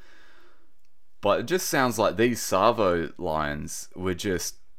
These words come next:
desperate, you know, and we'll get into that later, into why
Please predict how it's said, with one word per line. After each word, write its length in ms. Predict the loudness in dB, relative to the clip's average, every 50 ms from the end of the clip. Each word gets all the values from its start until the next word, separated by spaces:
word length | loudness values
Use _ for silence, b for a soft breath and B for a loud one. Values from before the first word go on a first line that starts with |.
| -12 -14 -14 -14 -14 -14 -14 -14 -14 -14 -14 -14 -14 -14 -14 -14 -14 -14 -14 -12 -2
desperate, 540 | 2 2 2 2 0 -4 -6 -6 -6 -6 -8 -10 -14 -14 -14 -14 -14 -14 -14 -14 -14 -12 -8
you 120 | -4 -2
know, 100 | 0 0
and 180 | 0 0 0 2
we'll 140 | 2 2 2
get 220 | 4 4 4 4
into 220 | 4 0 0 0
that 240 | 2 2 4 4 4
later, 400 | 2 2 2 0 0 -4 -6 -6 -8
into 340 | -6 -6 -6 -4 -4 -4 -4
why 640 | -4 -4 -2 -2 -2 -2 -2 -2 -2 -2 -4 -6